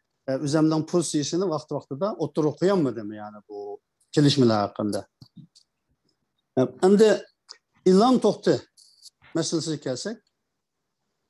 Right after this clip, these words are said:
İlham Tohti gerçekten Uygur milletinin yigirme birinci esirdeki en münevver ziyalisi, inkılapçısı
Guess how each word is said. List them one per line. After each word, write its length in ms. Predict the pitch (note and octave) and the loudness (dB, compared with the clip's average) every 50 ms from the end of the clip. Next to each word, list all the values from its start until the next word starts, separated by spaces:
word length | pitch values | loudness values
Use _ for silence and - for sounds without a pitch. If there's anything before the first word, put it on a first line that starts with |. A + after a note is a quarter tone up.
| _ _ _ _ _ _ _ _ _ _ | _ _ _ _ _ _ _ _ _ _
İlham 380 | F3+ F#3+ G3 G3+ A3 B3+ A#3+ A3+ - | 2 4 4 4 4 4 2 0 0
Tohti 320 | G#3+ G3 - - G#3+ D#3 | 0 -2 -2 -4 -6 -2
gerçekten 800 | C#3+ F3+ A3+ A3 F#3 - F#3 D#3+ - - - F#3+ C4+ C4+ C#4 - _ _ _ _ _ _ _ _ _ _ _ _ - | -2 -2 -2 -2 -2 -4 -4 -6 -6 -6 -6 -6 -6 -6 -8 -14 _ _ _ _ _ _ _ _ _ _ _ _ 2
Uygur 360 | F3+ G3 G#3 G#3 G#3 B3 A#3 | 2 4 4 4 4 4 4
milletinin 720 | G#3+ G3+ F3 E3+ E3 D#3+ D#3+ D3+ - C#3+ D#3+ G3+ C4 B3 - _ _ _ _ _ _ _ _ _ | 4 4 2 2 2 2 -2 -2 -4 -4 -4 -4 -6 -8 -12 _ _ _ _ _ _ _ _ _
yigirme 680 | - B2 D#3 F#3 F3+ A3 A3 A3+ A3+ A#3 A#3+ G#3+ C#3+ B2+ | -8 -2 0 2 4 4 4 4 2 2 0 -2 -4 -4
birinci 520 | D#3 F3+ F#3 G#3 A3 G#3+ G#3+ G#3 G#3+ A#3+ A3 - - F3+ | -2 -2 0 0 -2 -4 -4 -6 -6 -8 -8 -8 -6 -6
esirdeki 800 | E3+ - - F#3 F3 D#3 C#3 C#3 C#3 - - F#3 A3+ D4+ D4+ _ _ _ _ _ _ _ _ _ _ _ _ - | -6 -4 -4 -4 -6 -4 -6 -8 -10 -10 -10 -10 -10 -10 -14 _ _ _ _ _ _ _ _ _ _ _ _ 0
en 280 | F3 F#3 G3+ G#3+ A3+ A#3 | 2 2 4 2 2 0
münevver 960 | A3+ A#3 A#3 A#3 G#3+ F#3 E3+ F#3 F#3+ G3 G3+ G#3 G3+ F#3+ G3+ A3+ A3 E3+ - - _ _ _ _ _ _ _ _ _ _ _ | -2 -4 -4 -4 -2 0 2 2 2 4 2 0 -2 0 0 0 0 -2 -4 -8 _ _ _ _ _ _ _ _ _ _ _
ziyalisi, 920 | A2+ A2+ G#2+ B2 E3 F#3 G#3 G#3+ G3+ G#3 G3+ E3+ - G#3+ G#3 G3+ G#3 G3+ - _ _ _ _ _ _ _ _ _ _ _ _ | -18 -14 -10 -4 -2 0 0 0 -2 -4 -6 -8 -8 -8 -8 -8 -10 -12 -16 _ _ _ _ _ _ _ _ _ _ _ _
inkılapçısı 840 | E3+ G3 G#3 G3 - G3 G3+ G3+ E3 - - - - - G#2 G2+ | -2 -2 -2 -2 -4 -4 -4 -4 -4 -6 -12 -16 -16 -18 -20 -20